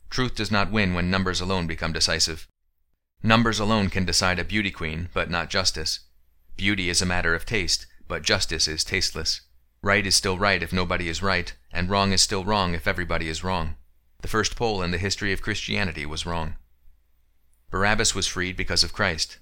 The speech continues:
political freedom though it was, but it was a symbol that through his death men were to be made free.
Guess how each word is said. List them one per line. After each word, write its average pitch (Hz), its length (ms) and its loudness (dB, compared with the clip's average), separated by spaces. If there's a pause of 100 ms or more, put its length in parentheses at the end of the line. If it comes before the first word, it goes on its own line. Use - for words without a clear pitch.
political 85 400 -4
freedom 82 340 -2
though 80 160 -2
it 78 100 -4
was, 82 300 -2 (440)
but 104 140 2
it 104 80 2
was 104 120 0
a 104 60 2
symbol 120 320 4
that 95 240 0
through 107 140 -2
his 98 160 0
death 92 320 -2
men 98 200 2
were 87 120 -2
to 90 100 -4
be 92 120 0
made 90 220 0
free. 87 340 -6